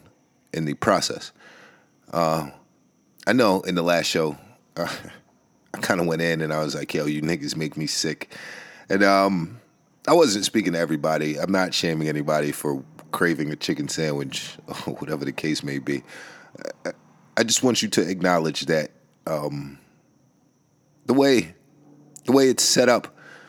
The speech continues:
is for the media to cause your attention to shift and, um, care about things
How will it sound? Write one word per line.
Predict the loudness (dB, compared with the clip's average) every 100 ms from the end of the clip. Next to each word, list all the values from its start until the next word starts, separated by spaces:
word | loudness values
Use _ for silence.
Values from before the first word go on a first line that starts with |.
| -20 -20 _ _ _ _ _ -4
is | 0 0
for | 4 4 4 2 -4 _ _ -2
the |
media | 2 4 4 4
to | 2 0 -2 -4 -4
cause | 0 0 0
your | -2
attention | 0 -2 -2 -4
to | -4
shift | -2 -4 -4 -10 _ -4
and, | -2 -2
um, | -2 -2 -4 -10 -18 _ -6
care | 0 0
about | 2 0 0
things | -4 -4 -6 -10